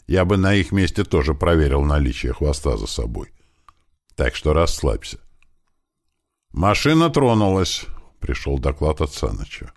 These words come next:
Мы все тут же подскочили с земли, как ужаленные.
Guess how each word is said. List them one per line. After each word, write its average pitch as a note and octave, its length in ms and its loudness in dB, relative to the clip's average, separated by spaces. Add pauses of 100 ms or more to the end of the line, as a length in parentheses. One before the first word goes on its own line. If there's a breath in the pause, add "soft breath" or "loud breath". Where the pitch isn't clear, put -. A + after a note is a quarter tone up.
(1400)
Мы F2+ 220 0
все A#2+ 240 0
тут F#2+ 240 -2
же E2+ 80 0
подскочили E2 640 -2
с D2+ 80 0
земли, F2 320 2
как - 240 -2
ужаленные. G1+ 800 -2